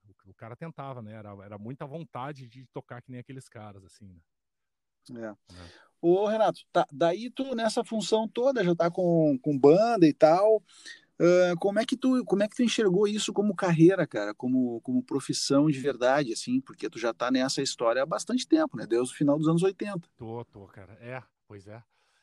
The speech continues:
Speaker 1: Ah, vou te dizer que eu nem sei se eu enxerguei, <laughs> pra te ser bem sincero. Eu fui meio que fazendo, assim. Eu tinha, o meu objetivo, eu, uma, um lance que eu até brinco, né? Mas o meu objetivo dos treze aos trinta e sete anos de idade,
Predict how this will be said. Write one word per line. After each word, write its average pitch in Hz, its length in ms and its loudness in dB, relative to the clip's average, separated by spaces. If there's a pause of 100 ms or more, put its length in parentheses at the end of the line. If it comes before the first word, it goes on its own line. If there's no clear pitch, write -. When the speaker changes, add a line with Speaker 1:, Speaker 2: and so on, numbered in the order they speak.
(140)
Speaker 1:
Ah, 135 480 -18
vou 151 120 -16
te 180 140 -20
dizer 170 200 -16
que - 60 -18
eu 214 40 -14
nem 202 280 -12
sei 220 260 -14
se 226 120 -16
eu 214 60 -12
enxerguei, 196 640 -8
<laughs> - 160 -20
pra 135 80 -20
te - 140 -20
ser 160 160 -16
bem 151 180 -16
sincero. 165 540 -12
Eu 135 100 -14
fui 151 200 -18
meio 170 200 -10
que - 80 -20
fazendo, 151 540 -14
assim. 98 260 -20 (500)
Eu 104 80 -20
tinha, 165 460 -14
o 135 120 -14
meu 165 160 -8
objetivo, 170 520 -12
eu, 113 160 -16
uma, 113 320 -16
um 117 300 -20
lance 139 180 -16
que - 60 -14
eu 139 40 -12
até 160 160 -14
brinco, 143 440 -14
né? 107 180 -14 (520)
Mas 120 160 -12
o 143 60 -12
meu 156 100 -4
objetivo 165 540 -12
dos 143 320 -14 (100)
treze 151 560 -10 (420)
aos 127 320 -16
trinta 165 300 -14
e 151 80 -12
sete - 480 -16
anos 139 500 -14
de 113 140 -20
idade, 110 540 -16